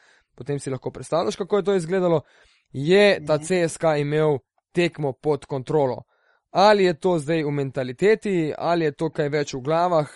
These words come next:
Speaker 1: je zdaj stvar debate, kajti C S K je že predlani v finalu proti Olympiakosu zapravil podobno,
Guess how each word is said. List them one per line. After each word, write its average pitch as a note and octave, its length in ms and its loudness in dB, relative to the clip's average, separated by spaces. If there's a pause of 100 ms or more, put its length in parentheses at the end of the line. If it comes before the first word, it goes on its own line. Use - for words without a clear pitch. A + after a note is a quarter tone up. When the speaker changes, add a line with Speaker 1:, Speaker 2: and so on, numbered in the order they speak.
Speaker 1:
je C3+ 520 -4
zdaj B2+ 280 -4
stvar C3+ 300 -6
debate, D#3 540 -2 (380)
kajti C3+ 240 -10
C F3+ 200 0
S D#3+ 120 -4
K D#3+ 120 2
je D3 60 2
že C#3+ 140 -4
predlani D#3 500 0
v C3 40 -2
finalu D3+ 420 0
proti C#3 260 -6
Olympiakosu C3 600 -4
zapravil C3+ 500 -6 (580)
podobno, D3+ 580 2